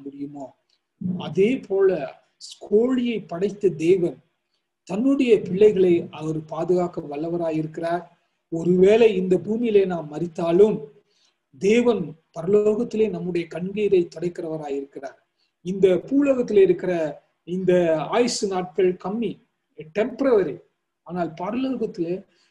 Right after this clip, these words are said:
நாம் தேவனோட கூட நாம் முகமுகமாக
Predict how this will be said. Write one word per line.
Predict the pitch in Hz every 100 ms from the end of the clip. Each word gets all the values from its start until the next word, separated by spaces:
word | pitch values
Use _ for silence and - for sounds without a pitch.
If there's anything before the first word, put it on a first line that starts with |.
| _
நாம் | 165 175 185 202 156
தேவனோட | 180 214 214 208 208 208 208
கூட | 202 175 175 175 190 185
நாம் | 151 156 156
முகமுகமாக | 156 180 240 202 - 180 156 151 160 143